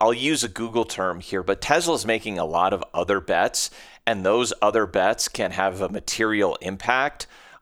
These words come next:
on the way that the business, uh, captures profit over time. So, for example, in the, the energy generation business,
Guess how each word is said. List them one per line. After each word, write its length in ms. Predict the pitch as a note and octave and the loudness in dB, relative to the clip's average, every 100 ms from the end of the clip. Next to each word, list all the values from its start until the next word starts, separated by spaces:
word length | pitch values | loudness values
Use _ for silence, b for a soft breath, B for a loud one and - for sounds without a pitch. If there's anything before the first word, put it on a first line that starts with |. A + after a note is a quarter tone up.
| - | 0
on 140 | A2+ | 2
the 100 | G#2 | 0
way 300 | F#2+ A2 A#2+ | 4 4 6
that 180 | A#2 - | 2 -2
the 60 | |
business, 800 | F2 - A2 G2+ G#2 G2+ - - b b b - | -8 0 0 2 2 2 2 -4 b b b -2
uh, 240 | G2 F#2 - - | 2 4 2 -2
captures 640 | - A#2 A2 - A2+ G2+ | 0 0 0 -2 -2 -2
profit 720 | - - F#2 E2 - - - - | -6 2 2 2 -4 -8 -14 -6
over 320 | G2+ G2+ F2+ F#2 | -2 -2 -2 -4
time. 440 | - F#2+ F2 E2 | 0 0 0 -2
So, 220 | - C3+ | 0 0
for 280 | - D3+ C#3+ | 2 4 4
example, 640 | A#2+ F#2 F#2+ F2 C2+ B1+ B B B B - | 4 0 -2 -2 -6 -6 B B B B -4
in 360 | C3+ C#3 C3+ B2+ C3 | 0 2 2 0 -2
the, 220 | B2 G#2 | -6 -4
the 180 | A2 G#2+ | -2 2
energy 360 | A#2 B2+ A2+ G#2 | 4 2 0 -2
generation 640 | G#2+ G2 F#2 F2+ F#2 F#2 | 0 2 2 2 0 -6
business, 580 | E2+ F#2 F#2 F2 E2 - | -2 0 0 0 -2 -2